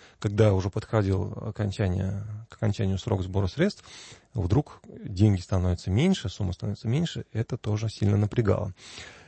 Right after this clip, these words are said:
И, наверное, последний такой момент из тех, которые заставили поволноваться,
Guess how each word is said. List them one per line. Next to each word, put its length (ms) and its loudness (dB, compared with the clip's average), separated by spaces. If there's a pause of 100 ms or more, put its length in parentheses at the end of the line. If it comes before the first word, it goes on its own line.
(260)
И, 280 8 (320)
наверное, 480 6
последний 420 4
такой 240 -2
момент 420 0
из 120 -4
тех, 180 -2
которые 240 -2
заставили 400 2
поволноваться, 800 4